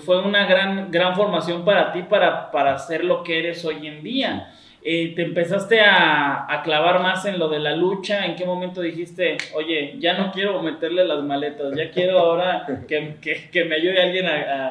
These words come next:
Speaker 1: a, a las maletas"?
Speaker 2: Bueno, cuando de, de niño, mi sueño siempre fue ser luchador, ¿eh? O
Speaker 1: Ajá.
Speaker 2: sea, yo desde que vi la lucha libre, yo me enamoré de ella y dije, "Yo algún día tengo que ser uno de ellos". Entonces, cuando llego a mi adolescencia, a los catorce años de edad,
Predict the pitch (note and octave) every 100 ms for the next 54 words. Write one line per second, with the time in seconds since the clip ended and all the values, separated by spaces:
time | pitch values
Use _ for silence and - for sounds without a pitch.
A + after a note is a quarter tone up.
0 | G#3 F3 C#3+ C#3 C#3 C3+ C#3 C#3+ C#3+ C3+
1 | - - - D#3 D#3+ D#3+ D3+ C#3 B2 -
2 | - C#3 C#3 C#3+ E3 G#3 G3 - C3+ C3+
3 | D#3+ D#3+ D#3+ D#3 D3+ D3 C#3+ A#2+ G#2+ B2+
4 | E3 - F#2+ F#2+ F#2 F#2 A#2 C#3 D3 C3+
5 | C3+ G#2 G2 A2 C3+ C3+ C3 C#3 C#3+ B2
6 | B2 B2 G#2+ G#2+ A#2 B2+ D3 F3 F3 -
7 | _ - A2 G#2 G#2 B2 C3 D3 D3+ -
8 | A#2+ A#2 - A#2 A#2 - _ _ _ -
9 | A2+ A2+ A2+ G#2 G#2+ G#2 G2+ G2+ G2+ C3
10 | D3+ A#2 - - _ _ A#2+ B2 B2 C#3+
11 | E3+ E3+ C#3+ B2 A#2 E3+ E3+ D#3+ D#3 A2+
12 | A2 G#2 G#2 - C3 C#3+ D3+ B2+ C3+ D3+
13 | C#3